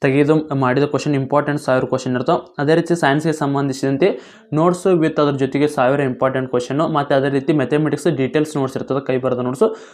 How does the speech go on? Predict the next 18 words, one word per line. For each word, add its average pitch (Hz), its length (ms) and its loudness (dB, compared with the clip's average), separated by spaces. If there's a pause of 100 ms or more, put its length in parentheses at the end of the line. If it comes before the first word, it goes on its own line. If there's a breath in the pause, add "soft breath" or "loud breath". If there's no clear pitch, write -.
(160 loud breath)
ಬೇರೆ 147 180 2
ಬೇರೆ 170 140 2
ಇಂಪಾರ್ಟೆಂಟ್ 143 500 0
ಆದ 139 100 2
ನೋಟ್ಸ್ 139 340 -2
ಆಗಿರ್ತಾವೆ. 131 720 0
ಇದು 151 160 0
ಕನ್ನಡಿಗರಿಗಾಗಿ 151 880 0
ತಯಾರಿಸಿದ 139 560 0
ವಿಶೇಷವಾದ 143 560 0
ನೋಟ್ಸ್ಗಳು 131 500 0
ಇರ್ತಾವೆ. - 600 -6
ಯಾರಿಗಾದರೂ 165 480 4
ಬೇಕಾಗಿತ್ತಂದ್ರೆ 135 1040 0
ಕೆಳಗಡೆ 175 340 4
ಕಾಣುವ 156 280 0
ನಂಬರಿಗೆ 139 840 0
ಆದಷ್ಟು 165 600 -2